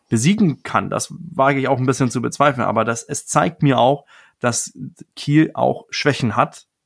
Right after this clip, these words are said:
defensive Schwächen, denn sonst kassierst du keine sieben Tore.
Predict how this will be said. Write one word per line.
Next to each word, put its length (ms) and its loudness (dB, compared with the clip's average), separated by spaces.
defensive 540 2
Schwächen, 360 -2
denn 140 -2
sonst 460 -6
kassierst 420 -2
du 60 -10
keine 280 0
sieben 220 -2
Tore. 340 -10